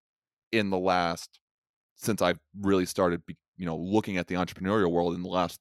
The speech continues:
three years than we tend to look at out there in the real world where we have these privatized corporations, where they have these shareholders,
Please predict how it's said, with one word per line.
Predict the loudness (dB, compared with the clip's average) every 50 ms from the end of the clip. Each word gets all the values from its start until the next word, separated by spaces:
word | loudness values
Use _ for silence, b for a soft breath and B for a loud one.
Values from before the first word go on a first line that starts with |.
| -8
three | -4 0 2 2 2 2
years | 4 4 6 6 6 6 4 2 0 -4 -8 _ _ _ _ _ _ _ _ _ _ _ _ _ _ _
than | -14 -4 2 2 4 4 2 0 -2
we | -4 -6 -8 -8 -12 _ _ _ _ _ -12
tend | -10 -4 0 0 0 2
to | 2 0
look | 0 2 0 0 -2 -2 -2 -2
at | -2 0 -2 -4 -6 _ _ _ _ _ _ _ _ 6
out | 6 6 6 6
there | 2 0 0
in | 0
the | -2 -4
real | -2 0 2 2 2
world | 4 2 2 0 0 0
where | -2
we | -2 -2 -4
have | -4 0 0 0 0 0
these | -2 -6 -6 -6 -8 -10 _ _ _ _ _ _ _ _ -12
privatized | -2 2 2 2 2 0 -2 -2 -4 -4 -4 -4
corporations, | -6 -6 -4 -2 -2 -2 -2 -2 -4 -6 -12 -8
where | -4 -4 -4 -2
they | -4 -4
have | -6 -4 0 0 0 0 0
these | -2 -4 -4
shareholders, | -4 -4 -2 0 0 0 0 0 0 0 2 2 0 -2 -2 -6